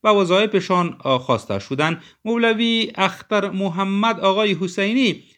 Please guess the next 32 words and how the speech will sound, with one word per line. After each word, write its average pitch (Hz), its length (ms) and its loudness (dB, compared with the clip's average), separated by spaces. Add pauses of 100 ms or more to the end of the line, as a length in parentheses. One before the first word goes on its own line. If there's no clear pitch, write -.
مدیر 202 420 2
زندان 202 400 2
مرکزی 190 720 2
قندهار، 180 1080 2
آ، 175 220 -4
می‌گویند 220 600 -2
که 196 240 0 (280)
برای 240 320 2
زندانیان 208 600 0
زن 202 320 2
بخش 196 320 0
جداگانه‌ای 185 680 -2
داریم 220 420 0 (240)
و 254 100 -2
برای 220 480 2
آنان 196 720 0
پلیس 180 240 0
زن 220 300 0
را 226 80 0
استخدام 214 520 -2
نموده 202 260 0
ایم 190 240 0 (300)
و 180 220 0
در 180 240 2
حدود 180 520 -4
نه 202 360 0
تن 208 160 -6
از 185 300 -4
پلیس 190 280 -4
زن 214 300 0
داریم 208 380 0
و، 196 180 4